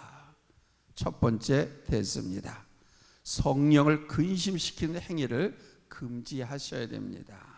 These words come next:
본문 삼십 절을 주목하시기 바랍니다.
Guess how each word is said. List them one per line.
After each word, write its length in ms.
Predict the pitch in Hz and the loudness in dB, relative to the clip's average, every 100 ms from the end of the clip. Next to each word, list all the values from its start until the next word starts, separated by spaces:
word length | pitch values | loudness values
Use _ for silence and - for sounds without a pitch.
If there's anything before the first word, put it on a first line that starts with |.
| - - _ _ _ _ _ _ _ _ - | -20 -20 _ _ _ _ _ _ _ _ -8
본문 300 | 80 104 104 | -2 0 0
삼십 480 | 101 - 160 175 - | 0 0 0 0 2
절을 280 | 135 123 123 | 2 4 0
주목하시기 800 | - 113 113 - 104 - - | -2 -2 -2 -2 -2 -2 -6
바랍니다. 720 | 113 95 90 95 92 - - | -6 -6 -6 -10 -12 -14 -18